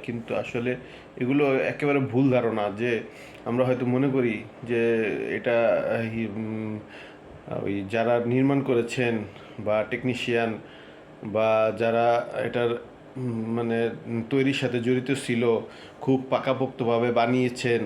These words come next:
বা অনেক কিছু এই সেই বক্কচক্কর যে, আহ, উনি অনেক শিক্ষিত, এ,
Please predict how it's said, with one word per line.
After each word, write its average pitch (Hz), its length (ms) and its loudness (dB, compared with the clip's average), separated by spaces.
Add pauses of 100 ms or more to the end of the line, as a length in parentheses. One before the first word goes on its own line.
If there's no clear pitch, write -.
(460)
বা 113 260 4 (260)
অনেক 131 340 4
কিছু 123 300 -4
এই 120 240 2
সেই 123 280 0 (160)
বক্কচক্কর 117 640 -4
যে, 107 200 -2
আহ, 120 400 2
উনি 123 180 2
অনেক 123 240 0
শিক্ষিত, 120 380 -4 (580)
এ, 120 120 2